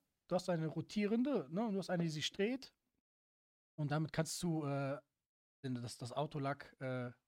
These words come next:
polieren, ne? Also es ist quasi eine Schleife, nennt sich das, ne? Auch da wird immer, je nachdem, also nach Poliergang wird immer so eins bis drei Mikrometer Lack abgeschliffen, ne?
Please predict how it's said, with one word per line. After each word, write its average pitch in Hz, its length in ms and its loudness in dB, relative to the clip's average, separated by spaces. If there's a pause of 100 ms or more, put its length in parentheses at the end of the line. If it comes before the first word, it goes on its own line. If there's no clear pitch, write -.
(140)
polieren, 131 420 -4 (160)
ne? 120 100 -6
Also 123 140 -6
es 120 120 -8
ist - 40 -16
quasi 127 340 -4
eine 117 260 -6 (680)
Schleife, 131 480 -2
nennt 117 160 -4
sich - 180 -12
das, 110 260 -14
ne? 165 120 -4
Auch 143 300 -6 (600)
da 117 100 -10
wird 123 200 -6
immer, 123 440 -2
je 131 140 -6
nachdem, 135 440 -2
also 127 220 -8
nach 120 200 -6
Poliergang 147 560 -4
wird 135 220 -8
immer 131 240 -6
so 120 300 -10 (580)
eins 131 300 -8
bis - 420 -10 (120)
drei 127 480 -2
Mikrometer 135 720 -4
Lack 147 300 -4 (340)
abgeschliffen, 151 760 -6
ne? 139 220 -4